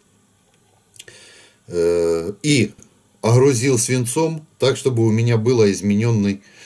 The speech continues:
центр тяжести. Он смещен у меня, получается, вот так будет идти. То есть я изначально взял, немножко откусил свинца, значительно толще,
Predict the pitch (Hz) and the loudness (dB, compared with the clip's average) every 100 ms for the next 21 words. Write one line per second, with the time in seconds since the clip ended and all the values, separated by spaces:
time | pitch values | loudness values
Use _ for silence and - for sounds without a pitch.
0 | - - 120 107 104 101 107 90 78 - | -14 -2 0 0 -2 -2 -4 -4 -8 -2
1 | 107 117 - 107 - 127 120 101 87 80 | 0 0 0 -2 0 -2 0 -2 -2 -8
2 | 80 - _ _ - 90 92 - 110 104 | -10 -14 _ _ -6 -4 -4 0 2 2
3 | - 92 - _ - 107 110 101 87 196 | -4 -8 -10 _ -4 -2 0 -2 -2 -6
4 | 175 185 101 101 139 139 - - 117 104 | -4 -4 -4 -4 -4 -6 -8 -4 -2 0
5 | - 113 104 104 104 104 104 101 90 85 | 0 0 0 -4 0 -2 2 0 0 -8
6 | 82 98 82 - _ - - - - - | -2 0 -2 -6 _ -20 -20 -20 -20 -20
7 | - 101 113 117 98 - 82 76 _ _ | -6 0 4 4 2 -2 -6 -8 _ _
8 | _ - 92 98 110 101 104 90 - 98 | _ -8 -8 -6 -2 -2 0 -2 -2 -4
9 | 98 - 139 139 - _ _ _ _ - | -4 0 0 -2 -12 _ _ _ _ -10
10 | 95 110 104 107 104 101 95 - 98 87 | 0 0 2 -2 0 0 -2 0 0 0
11 | - 71 | -10 -12